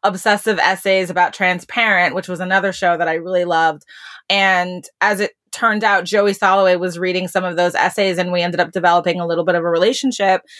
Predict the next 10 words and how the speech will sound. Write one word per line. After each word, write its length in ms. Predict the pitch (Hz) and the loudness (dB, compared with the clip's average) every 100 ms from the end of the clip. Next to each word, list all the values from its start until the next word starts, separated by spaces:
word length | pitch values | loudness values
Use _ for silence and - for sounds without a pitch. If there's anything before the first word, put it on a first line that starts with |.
| - - - | -20 -12 -2
And 480 | 202 202 185 185 185 | 2 2 2 -2 0
long 280 | 196 202 214 | 2 2 0
story 300 | 220 196 202 | 0 0 0
short, 400 | - 233 226 - | 0 2 2 2
I 120 | 190 | 0
sent 400 | - 220 202 190 | 0 0 0 -2
Joey 560 | 208 202 208 190 190 - _ _ _ - | 0 2 2 0 -2 -6 _ _ _ -6
something 460 | 233 220 220 208 | -2 0 0 -2
to 160 | 208 190 | -2 -6
read 480 | 170 175 185 190 | -2 0 0 -2